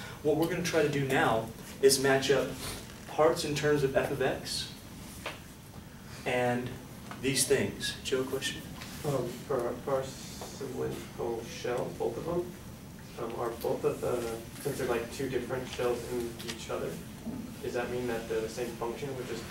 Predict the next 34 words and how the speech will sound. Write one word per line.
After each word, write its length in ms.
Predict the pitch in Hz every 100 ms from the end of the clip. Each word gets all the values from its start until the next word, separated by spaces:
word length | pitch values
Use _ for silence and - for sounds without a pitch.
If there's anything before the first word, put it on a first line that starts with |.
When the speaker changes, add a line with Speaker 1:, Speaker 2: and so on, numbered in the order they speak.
| - -
Speaker 2:
have 100 | -
different 300 | - 110 110
radiuses? 440 | 117 - - - - - - - - - - - - - - - - - - -
Speaker 1:
Same 220 | - 139
function. 360 | 131 123 117 - - - - - -
Speaker 2:
Okay. 140 | - - - - - -
Speaker 1:
Same 220 | - 135
function, 340 | 131 110 - - - 127
yeah. 140 | 113 - - -
You 100 | 156
mean 140 | 143 147
f 160 | 139
of 120 | 135 127
x, 280 | 110 -
right? 200 | 123 123 131
Speaker 2:
Right. 180 | - - - - 151
Speaker 1:
Yeah, 100 | 131
this, 440 | 139 160 - -
this, 420 | 180 185 - - - - - -
this 220 | 214 214
top 200 | 226 214
part 220 | 190 160
is 160 | 156 151
flat 360 | - 139 143 165
right 180 | 160 170
now 240 | 170 175
'cause 140 | 156
I'm 120 | 139 131
trying 200 | 147 143
to 60 |
get 200 | 143 -
you 60 | 131
this 260 | 120 139
idea. 500 | - 120 117 120 143